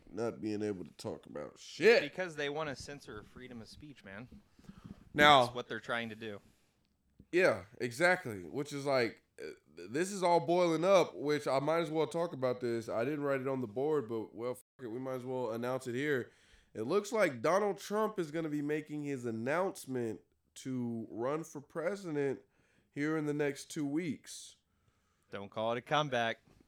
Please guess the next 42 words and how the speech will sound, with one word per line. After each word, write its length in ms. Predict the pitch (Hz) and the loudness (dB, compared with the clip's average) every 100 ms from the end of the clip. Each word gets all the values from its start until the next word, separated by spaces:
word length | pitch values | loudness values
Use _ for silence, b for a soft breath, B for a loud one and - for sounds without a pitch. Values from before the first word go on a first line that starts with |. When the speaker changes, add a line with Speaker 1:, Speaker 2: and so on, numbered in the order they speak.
| _ - | _ -12
Speaker 1:
Don't 320 | 73 127 123 | -8 -6 -8
call 420 | 151 156 165 170 | -4 0 2 2
it 120 | 175 175 | 2 0
a 60 | |
comeback, 840 | 170 - 208 226 226 202 185 180 160 - _ 104 | -2 0 2 2 4 6 8 8 4 0 _ -4
but 320 | 143 135 127 - | 0 0 0 -2
Speaker 2:
But 100 | 113 | 0
it 80 | 107 | 0
might 280 | - - 135 | 0 0 -2
Speaker 1:
he's, 80 | |
Speaker 2:
just 240 | 135 139 - | -4 -8 -8
be. 360 | 208 180 156 151 _ - _ | -4 -2 -4 -8 _ -20 _
Speaker 1:
he's 280 | 131 131 117 | -6 -6 -6
back. 460 | - 160 190 143 - _ _ | 4 4 6 0 -8 _ _
He's 240 | 117 123 | -12 -12
back. 460 | 110 156 190 123 - _ B B B B B B B B | 2 4 4 2 -4 _ B B B B B B B B
Now, 420 | 143 160 160 143 | 4 8 10 8
Speaker 2:
He 180 | 120 123 | 6 0
might. 320 | 190 208 202 107 | 0 2 2 -2
He 80 | 156 | -4
has 140 | 262 320 | -2 -2
a 300 | - - 165 | -4 -2 2
Speaker 1:
now, 160 | 156 120 | 2 6
Speaker 2:
good 340 | 156 214 240 | 10 10 10
Speaker 1:
as, 20 | |
Speaker 2:
shot 220 | 190 117 110 | 6 2 0
of 80 | |
winning. 300 | 104 101 98 95 | -4 -6 -8 -8
Speaker 1:
now, 160 | 147 151 | 2 6
as 280 | 131 220 285 | 8 8 6
we 140 | 277 | 0
fight 340 | 233 226 214 214 | 4 6 6 6
this 200 | 180 156 | 0 0
invisible 640 | 143 127 160 165 156 131 | -2 2 2 2 0 0
power, 640 | 110 143 139 127 104 95 - _ _ _ _ _ _ - | 0 2 4 4 2 -2 -10 _ _ _ _ _ _ -8
this 180 | 170 208 | -8 -8
is 120 | 202 | -2
gonna 160 | 202 175 | -2 0
be 80 | |
very, 320 | 151 135 143 143 | -2 2 2 4
very 300 | 139 131 131 | 2 2 0
interesting. 480 | 120 110 - 101 | -2 -8 -10 -12